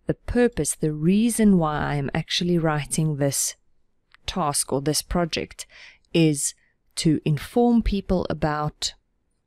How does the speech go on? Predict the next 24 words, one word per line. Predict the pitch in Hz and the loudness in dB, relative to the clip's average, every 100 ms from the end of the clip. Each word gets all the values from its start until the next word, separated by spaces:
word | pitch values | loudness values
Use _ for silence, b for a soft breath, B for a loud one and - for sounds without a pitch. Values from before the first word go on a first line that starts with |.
| - | -4
gardening | 165 156 147 151 147 147 | 0 2 0 -4 -4 -4
and | - 131 | -6 -8
how | - 143 147 | -8 -4 -4
to | - | -4
do | 147 139 131 | -4 -2 -2
safe | - - 233 214 - | -2 0 0 -2 -6
gardening, | - 190 180 180 180 180 175 - | -2 0 2 4 4 4 2 -2
to | - - | -10 -8
actually | - - 147 143 | -8 -6 -6 -8
wear | 135 135 135 123 | -6 -4 -4 -4
hats, | - 214 190 - - - B B | -4 -4 -4 -2 -4 -4 B B
<laughs> | B B - | B B -2
um, | 156 170 156 139 _ B B B 226 | 2 4 2 -2 _ B B B -16
something | - 185 185 190 180 | -2 2 4 4 2
like | 151 - | 0 -2
that. | 131 - | -4 -2
But | 160 160 - - | -2 -2 -10 -6
the | 175 190 | -2 0
point | 254 262 262 | 0 0 -2
is | 269 | -2
not | 294 302 | -2 0
actually | 196 - 202 | -2 0 -2
to | - - | -2 -4
present | 175 151 151 160 165 | -2 0 0 2 0